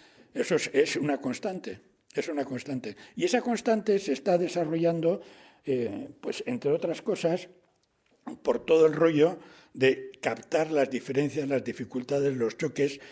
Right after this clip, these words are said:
eh, la información que se puede obtener, etcétera. Y la represión en la guerra político-cultural también es eso. Cualquier militante que esté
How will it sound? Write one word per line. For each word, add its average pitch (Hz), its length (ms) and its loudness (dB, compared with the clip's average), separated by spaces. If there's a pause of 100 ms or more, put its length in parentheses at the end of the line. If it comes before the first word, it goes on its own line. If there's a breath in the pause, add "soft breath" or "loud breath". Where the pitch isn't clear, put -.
(260 loud breath)
eh, - 280 -4 (280)
la 131 160 2
información 123 580 -2
que 135 120 0
se 143 140 -4
puede 135 200 2
obtener, 127 380 -2
etcétera. 104 440 -8
Y 156 100 0
la 147 260 -2 (340)
represión 139 720 -2 (540 loud breath)
en 135 200 4
la 131 260 2
guerra 131 520 0
político-cultural 165 1080 -2
también 135 560 0
es 101 140 -6
eso. - 220 -10 (2500 soft breath)
Cualquier 147 460 4
militante 143 600 2
que 127 120 2
esté 139 560 2